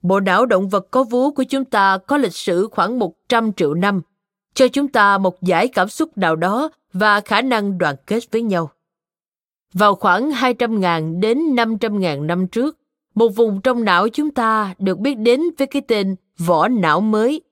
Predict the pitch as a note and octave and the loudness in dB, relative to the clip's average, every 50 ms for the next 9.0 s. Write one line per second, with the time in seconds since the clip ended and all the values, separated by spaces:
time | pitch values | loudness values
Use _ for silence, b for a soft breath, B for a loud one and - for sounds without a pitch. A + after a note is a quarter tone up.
0 | _ _ _ _ _ - F#3+ G3 G#3 G#3+ G#3+ G#3 F#3+ F#3 F#3 F3+ - - G#3 F3+ | _ _ _ _ _ -4 0 2 2 4 4 4 2 2 0 0 -2 -4 -4 -4
1 | F3+ - F#3+ F#3 _ - - - _ _ _ _ _ _ _ - F#3 G#3+ G#3+ G#3 | -2 -4 -6 -6 _ -14 -20 -20 _ _ _ _ _ _ _ 0 2 2 2 0
2 | - G3+ G3+ G3 F#3 F#3 - - C#4 C#4 - - - F3 G#3 A#3+ A3+ F#3 D#3+ D#3 | 0 0 0 2 0 0 0 -2 -2 -2 -2 -4 -2 -2 0 0 0 0 0 -2
3 | E3 F3 - _ _ _ _ _ _ _ _ - A3+ G#3+ G3+ - C4 B3+ G#3+ - | -4 -6 -8 _ _ _ _ _ _ _ _ 0 0 0 0 0 -2 -2 -2 0
4 | A3 G3+ G3 F#3+ F#3+ - F3+ G3 A#3 A#3 A#3 G#3+ G3+ G3+ G3+ G#3 A3 G#3+ G3+ F#3 | 0 2 2 0 0 -2 -2 -2 0 0 0 0 0 -2 0 0 0 0 -2 -4
5 | - - - B3 B3+ F#3+ F#3 D#3 - _ _ _ _ _ _ _ - F#3+ G3+ A3 | -2 0 0 0 2 0 -2 -4 -6 _ _ _ _ _ _ _ -4 0 2 2
6 | A3 G#3+ G#3+ - D#4+ D#4+ - - F#3 E3+ G#3 B3+ - G#3+ A3+ G#3 G3+ F3+ - _ | 2 2 0 -2 -2 -2 0 0 0 0 0 -2 -4 -2 -2 -2 -2 -4 -6 _
7 | _ _ _ _ _ - - G3 G3 B3 B3 - - D4+ D#4+ D#4+ A#3+ G#3+ G3 G#3+ | _ _ _ _ _ -2 2 2 2 2 0 0 0 0 0 0 -2 -2 -2 -2
8 | B3+ - - D#4 C4+ B3+ G#3 F#3 D#3+ D3+ E3 E3+ - G3 G#3+ A3 G#3 E3+ D3+ D3 | -4 -4 -2 -2 0 0 2 2 0 0 -2 -2 -2 -2 0 2 2 0 0 -2